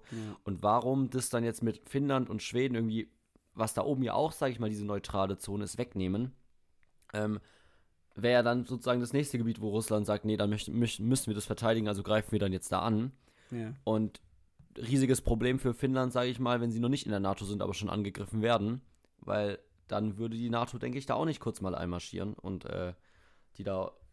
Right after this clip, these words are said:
Speaker 2: komplett unterstützen, weil sie ja noch nicht in der nato
Speaker 1: Ja,
Speaker 2: drin
Speaker 1: das
Speaker 2: sind.
Speaker 1: wär, also das wär
Speaker 2: Und
Speaker 1: auf jeden
Speaker 2: aber
Speaker 1: Fall
Speaker 2: Russland die davor irgendwie, äh, ver-, behalten möchte als neutrales Land und dann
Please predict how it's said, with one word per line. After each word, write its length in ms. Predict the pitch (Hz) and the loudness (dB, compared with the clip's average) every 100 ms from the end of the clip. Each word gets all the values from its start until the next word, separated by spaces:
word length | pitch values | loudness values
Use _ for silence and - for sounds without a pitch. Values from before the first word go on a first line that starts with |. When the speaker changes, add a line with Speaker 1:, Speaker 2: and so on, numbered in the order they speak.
| _ | _
Speaker 2:
komplett 420 | - 107 95 101 | -18 -14 -10 -10
unterstützen, 460 | 98 95 - 110 104 | -8 -8 -8 -6 -2
weil 160 | 95 95 | 0 2
sie 80 | |
ja 60 | 104 | 4
noch 80 | 107 | 4
nicht 160 | 120 | 4
in 80 | 104 | 2
der 80 | 95 | 2
nato 240 | 98 98 | 2 2
Speaker 1:
Ja, 60 | 104 | 2
Speaker 2:
drin 100 | 117 | 2
Speaker 1:
das 140 | 92 98 | 2 2
Speaker 2:
sind. 60 | |
Speaker 1:
wär, 140 | 110 104 | 0 0
also 200 | 104 107 | -4 -4
das 160 | 113 | -2
wär 140 | 123 107 | 0 2
Speaker 2:
Und 80 | |
Speaker 1:
auf 60 | 107 | 0
jeden 140 | 113 | -2
Speaker 2:
aber 120 | 104 104 | 0 2
Speaker 1:
Fall 60 | |
Speaker 2:
Russland 340 | 120 123 110 - | 2 2 0 0
die 100 | 113 | 4
davor 500 | 110 - 135 147 143 | 4 6 8 10 10
irgendwie, 340 | 139 135 139 | 8 8 8
äh, 180 | 123 123 | 8 4
ver-, 280 | - - - - | -4 -6 -8 -6
behalten 540 | - 110 131 147 139 | 0 4 4 2 0
möchte 300 | 131 135 131 | 0 0 -2
als 160 | 123 - | -2 -2
neutrales 500 | 127 - 131 135 135 | -4 2 2 2 0
Land 160 | 131 | -2
und 120 | 113 | 0
dann 280 | 104 113 101 | 0 0 -2